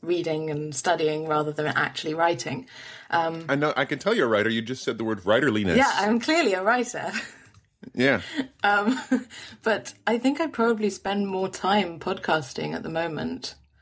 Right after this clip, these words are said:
Speaker 1: Um, yeah. So it depends. It depends. Like, I feel like a writer,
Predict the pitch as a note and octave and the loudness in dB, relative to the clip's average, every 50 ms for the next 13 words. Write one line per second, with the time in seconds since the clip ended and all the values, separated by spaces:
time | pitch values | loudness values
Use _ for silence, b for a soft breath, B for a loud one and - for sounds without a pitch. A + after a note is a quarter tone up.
0 | b b b b b b _ - E3 E3 D#3+ D#3+ D#3+ D#3+ D#3 - - - - _ | b b b b b b _ -6 -4 -4 -4 -6 -6 -10 -12 -14 -18 -20 -20 _
1 | - F#3+ G#3+ A3 E3+ D3 D3 C#3+ - _ - - - G3 F#3 F#3 F3+ - - A#3 | -6 -4 -2 -2 -2 -4 -6 -8 -10 _ -4 0 2 2 2 0 -2 -2 -2 -2
2 | A3+ - - A3+ C4 - E4+ G4+ E4 - - - - - - C4 C4+ E3+ D#3 C#3+ | -2 2 2 0 2 2 4 2 2 2 0 -4 -10 -6 -4 -2 -2 -2 -4 -8
3 | - - - E3+ E3 C#3 - _ B B B B B B B B B B - - | -10 -8 -8 -6 -6 -8 -12 _ B B B B B B B B B B -8 -6
4 | - - - - A#3+ B3 C4 C4+ C4+ A#3+ G#3+ G3 F#3 - F3+ E3 E3 D#3 D#3+ - | -4 -4 -2 0 2 4 4 4 4 4 2 -2 -2 -6 -8 -6 -6 -6 -6 -6
5 | - - D#3+ D#3+ F3 | -8 -10 -10 -10 -10